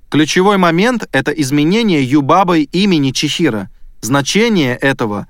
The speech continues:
становится понятно тем, кто хоть немного знает японский. На самом деле, в японском языке фамилии и имена пишут иероглифами канзи, у которых есть значение, и, помимо этого –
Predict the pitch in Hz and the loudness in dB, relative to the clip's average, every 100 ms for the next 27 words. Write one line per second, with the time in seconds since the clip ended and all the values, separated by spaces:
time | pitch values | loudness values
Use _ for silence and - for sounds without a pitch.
0 | - - - 127 147 143 - 127 127 139 | -16 -8 -4 0 0 -2 -4 -4 -2 0
1 | 156 143 131 - 208 233 208 - - - | 0 0 -6 -2 -2 -2 -4 -10 -20 -6
2 | 190 196 190 190 160 160 165 131 135 131 | -4 -2 -2 0 2 2 0 0 0 0
3 | 143 143 131 104 - 98 - - - - | -2 0 -2 -2 -10 -14 -16 -20 -20 -20
4 | - - - 160 156 185 156 139 202 196 | -20 -20 -2 0 2 2 2 0 0 2
5 | 117 - - - 143 151 208 - 156 156 | 0 -6 -16 -2 0 2 0 0 0 0
6 | 143 147 214 202 147 151 185 156 143 151 | 0 -2 0 0 0 2 2 2 2 2
7 | 151 147 156 208 190 190 202 185 - 160 | 2 2 2 2 0 -2 -2 -2 0 2
8 | 160 156 190 185 175 190 180 220 185 135 | 2 2 2 0 0 -2 0 0 0 0
9 | 110 - - - 135 147 185 180 156 175 | -4 -8 -12 -8 -4 -2 0 -2 0 -2
10 | - 156 139 156 - 196 123 113 - 123 | -2 -6 -2 -2 0 0 0 -2 -2 -4
11 | 113 127 127 120 185 240 147 101 | 0 -2 0 0 0 0 -2 -4